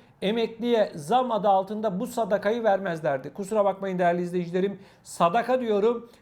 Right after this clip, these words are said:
Bu emekliyle dalga geçmekten başka bir şey değil. Vatandaşa ortalama altı yüz yedi yüz euro civarında bir emekli maaşı veriliyor. Size enteresan bir şey söyleyeyim. Değerli izleyicilerimiz,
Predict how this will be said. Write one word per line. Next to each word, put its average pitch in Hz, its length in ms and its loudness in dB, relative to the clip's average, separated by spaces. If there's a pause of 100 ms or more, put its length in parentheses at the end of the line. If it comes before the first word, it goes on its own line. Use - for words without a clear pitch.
(120)
Bu 233 340 0
emekliyle 233 640 0
dalga 214 260 4
geçmekten 233 640 -4
başka 214 300 -2
bir 233 100 -4
şey 233 240 -2
değil. 220 280 -2 (340)
Vatandaşa 220 720 2
ortalama 226 580 0
altı 220 340 2
yüz 220 140 -6
yedi 208 200 -4
yüz 220 180 -6
euro 226 180 -2
civarında 220 520 0
bir 233 160 -8
emekli 220 340 -4
maaşı 220 340 -2
veriliyor. 190 460 0
Size 214 220 -6
enteresan 233 760 -2
bir 214 60 -4
şey 202 200 -4
söyleyeyim. 190 520 0 (420)
Değerli 214 300 2
izleyicilerimiz, 202 640 -6